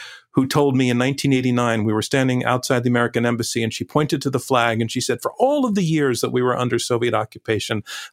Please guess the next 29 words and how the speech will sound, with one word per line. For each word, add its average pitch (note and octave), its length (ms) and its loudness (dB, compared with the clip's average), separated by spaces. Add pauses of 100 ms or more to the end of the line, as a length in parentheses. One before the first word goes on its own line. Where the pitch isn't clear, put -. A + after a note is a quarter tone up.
that D#3+ 200 0
flag C#3 460 0
gave C3+ 260 0
us C3 260 -4
something B2 460 -2
to B2+ 120 -4
believe A2+ 500 -2
in." - 320 -8 (600)
That C3+ 120 4
was B2 140 0
so F#3+ 460 0 (520)
powerful. D3+ 540 2
And B2+ 120 0
I, D3+ 100 -2
and E3+ 240 0
to F3+ 80 2
be F3+ 120 2
honest, F#3+ 320 0
I E3 120 2
felt C#3 260 0 (140)
pride E3 600 0 (120)
and, A2+ 300 -2 (180)
and A2 200 0
joy D#3 540 0 (540)
that A#2 200 4
we D3+ 160 2
had C3 280 2
that A#2+ 180 2
reputation A2+ 800 0